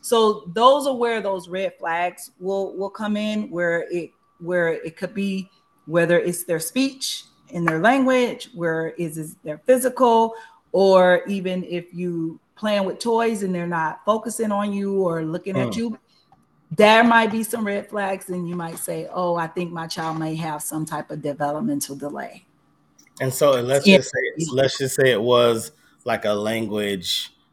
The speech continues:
Speaker 2: um, delay. What is, like, let's say one of the first few things that you would address in trying to figure out if there's a, a problem or not?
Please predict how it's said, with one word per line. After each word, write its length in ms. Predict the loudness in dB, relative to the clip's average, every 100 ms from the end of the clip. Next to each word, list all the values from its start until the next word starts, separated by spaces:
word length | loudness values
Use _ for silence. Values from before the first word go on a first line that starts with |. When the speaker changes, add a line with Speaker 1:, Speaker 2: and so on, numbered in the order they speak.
| _
Speaker 2:
um, 680 | -6 -4 -4 -4 -8 -12 -16 -8
delay. 580 | -4 0 0 0 -4 -12 -18 _ _ _ _ _
What 580 | -10 -10 -10 -6 -2 0
is, 240 | 0 -4
like, 220 | -4 -6 -8
let's 200 | -8 -6
say 140 | -4 -4
one 220 | -4 -4
of 80 | -6
the 80 | -10 _
first 260 | -6 -6 -6
few 220 | -10 -10
things 420 | -6 -6 -6 -8
that 180 | -10 -10
you 280 | -4 -4 -2
would 160 | -6
address 720 | -8 -10 -6 -4 -4 -6 -8 -12 _ _ _ -10
in 120 | -8
trying 460 | -6 -6 -4 -4 -8
to 280 | -8 -8 -8
figure 440 | -2 -2 0 0
out 360 | 0 0 -2 -8 _ _ -4
if 240 | -4 -2
there's 340 | 0 0 -2
a, 120 | -6 -8
a 140 | -8
problem 440 | -6 -4 -4 -6
or 120 | -10 -12
not? 260 | -14 -16